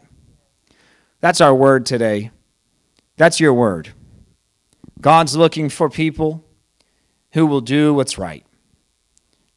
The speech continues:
And not just do what's right. You know, it's not just some right that you think is right. We're gonna get into that.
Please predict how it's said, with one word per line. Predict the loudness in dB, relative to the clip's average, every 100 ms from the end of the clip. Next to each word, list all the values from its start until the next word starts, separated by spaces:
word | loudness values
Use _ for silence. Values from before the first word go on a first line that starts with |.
| -6
And | -4 0
not | 0 -2
just | -4 -8
do | -4 -2
what's | -2 -4
right. | -4 -4 -4 -8
You | -8
know, |
it's | -8 -6
not | -6
just | -6 -8 -6
some | -8 -6
right | -6 -6
that | -10
you | -14 -16
think | -12 -12 -12
is | -14 -10
right. | -10 -10
We're | -8
gonna | -8
get | -8 -8
into | -8 -10 -10
that. | -10 -12